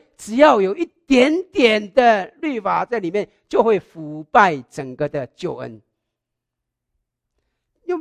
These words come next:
你有注意到保罗这么强调的一个观念在里面？保罗知道这最终会把人带到哪里去，他知道一点点的教会导致了两千多年来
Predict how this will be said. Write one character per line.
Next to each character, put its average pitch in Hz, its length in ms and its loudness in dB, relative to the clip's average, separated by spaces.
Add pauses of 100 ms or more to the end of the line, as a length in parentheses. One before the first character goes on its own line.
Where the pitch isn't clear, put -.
(120)
你 - 80 -4
有 349 100 2
注 330 140 -8
意 294 60 -4
到 262 80 6
保 180 220 0
罗 226 220 -4
这 339 140 -2
么 254 80 -10
强 196 420 -4
调 226 160 2
的 175 80 -6
一 170 40 -4
个 160 40 -10
观 156 160 -4
念 139 200 -8
在 123 100 -14
里 76 120 -18
面？ 78 140 -20 (1080)
保 247 160 4
罗 294 160 8
知 311 160 -2
道 320 120 8
这 302 220 -2
最 294 340 0
终 269 220 -4
会 277 100 0
把 156 220 -2
人 170 140 -6
带 220 160 -2
到 190 100 -6
哪 147 220 -10
里 123 100 -18
去， 90 320 -20 (580)
他 311 140 2
知 294 100 -6
道 302 160 4
一 339 80 -8
点 302 320 2
点 240 120 0
的 214 80 0
教 214 320 2
会 240 120 4
导 165 320 -2
致 220 160 -12
了 190 120 0
两 156 200 -8
千 220 160 -2
多 208 200 -2
年 165 240 -6
来 151 180 -10